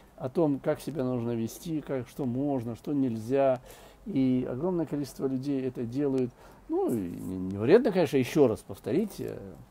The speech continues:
что можно и что нельзя. Но я думаю, что кто заинтересован, э, в исполнении более-менее четком, э,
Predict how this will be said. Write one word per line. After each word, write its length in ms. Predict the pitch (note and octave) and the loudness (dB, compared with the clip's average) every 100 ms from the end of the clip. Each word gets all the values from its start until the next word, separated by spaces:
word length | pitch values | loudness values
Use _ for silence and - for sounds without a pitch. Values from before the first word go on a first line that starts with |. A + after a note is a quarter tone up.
| - | -20
что 200 | - C3 | -8 -2
можно 320 | A#2 A2+ G#2 | 0 -2 -4
и 60 | G#2 | -8
что 160 | - A2 | -8 -6
нельзя. 500 | G2+ G#2 D#3 G3 G3 - - - | -6 -4 0 0 -2 -10 -20 -10
Но 180 | E3+ G3+ | -4 -2
я 180 | C#3+ E3 | 0 -2
думаю, 260 | D#3 D3 C3+ | -2 -4 -6
что 200 | - C3+ | -8 -12
кто 320 | - D3 C3 | -4 -4 -4
заинтересован, 920 | - A#2+ C#3+ C3 C3+ C3 - A#2+ G#2+ G2+ - - - - | -6 -2 0 0 0 -4 -2 -2 0 -4 -10 -20 -20 -8
э, 220 | A#2+ A2+ A2 A2+ G#2+ | -6 -4 -6 -10 -8
в 60 | |
исполнении 840 | A2 - B2+ B2 B2+ A#2 A2 G#2+ G#2 - - - | -8 -2 2 4 4 4 0 -2 -6 -12 -20 -4
более-менее 540 | B2 A2 A2 A2+ A2+ | -2 0 0 0 -2
четком, 640 | - C3+ A2 - G#2 G2+ G2+ | -4 -4 -6 -4 -6 -4 -6
э, 320 | G#2 G#2+ | -8 -8